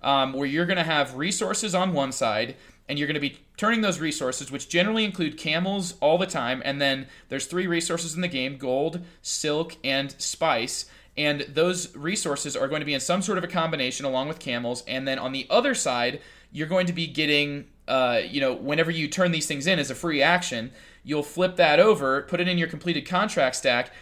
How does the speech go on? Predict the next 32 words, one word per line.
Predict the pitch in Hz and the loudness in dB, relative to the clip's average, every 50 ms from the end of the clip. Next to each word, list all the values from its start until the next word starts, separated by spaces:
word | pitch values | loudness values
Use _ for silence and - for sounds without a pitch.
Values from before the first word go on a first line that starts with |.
| - - | -20 -10
and | - - 151 151 | -4 -4 -2 2
get | 147 190 - | 2 0 2
whatever's | 175 165 160 156 160 156 156 | 4 4 4 4 4 0 0
on | 151 147 | 0 0
the | 139 | 4
right-hand | 139 151 135 - 139 131 120 113 | 4 4 4 4 0 -6 -4 -4
side, | - 123 110 104 | -4 -4 -4 -4
which | 98 107 - | -4 -8 -10
is | 127 120 | -10 -10
generally | 120 - 139 131 143 165 190 196 180 | -4 -2 -2 0 0 0 0 0 0
going | 170 180 165 170 | 0 0 0 0
to | 175 185 | -2 -2
include | 180 175 175 156 139 - - | -4 -4 -4 -4 -6 -6 -8
points. | - - - 123 127 147 196 - - - - - - - - - - - - | -16 -10 -6 -4 -2 -2 -2 -2 -4 -4 -4 -6 -8 -20 -20 -20 -20 -8 2
Uh, | - 143 131 | 2 2 4
sometimes | 131 - 160 156 170 180 202 180 180 175 | 4 2 0 0 0 0 -2 -2 -2 -2
we'll | 170 170 | -2 -2
include | 160 151 - - 165 156 147 156 | -2 -4 -4 -2 -2 -2 0 -2
getting | 156 147 156 151 | -2 -2 -2 0
some | - - 147 143 | 0 -2 -2 -2
of | 131 | -4
your | 135 123 | -6 -6
camels | 123 - - 147 156 170 180 185 175 | -6 -4 -2 -2 0 2 0 0 0
back | - - 156 151 165 180 175 | 0 0 0 2 0 0 -2
or | 147 | -4
getting | 127 135 139 143 139 | -4 -2 -2 -2 -2
more | 127 131 135 147 | 0 0 0 0
camels. | - - 131 120 120 127 143 160 - - - - - - - - - - | 0 -2 -4 -2 -2 -2 -4 -4 -6 -10 -14 -20 -20 -20 -20 -20 -14 -6
You | - 143 | -6 -4
can | 147 170 156 147 135 | -2 -2 -4 -4 -2
get, | 147 151 143 139 - - | 0 2 2 2 0 2
uh, | - 139 135 131 127 120 | 4 6 6 6 4 2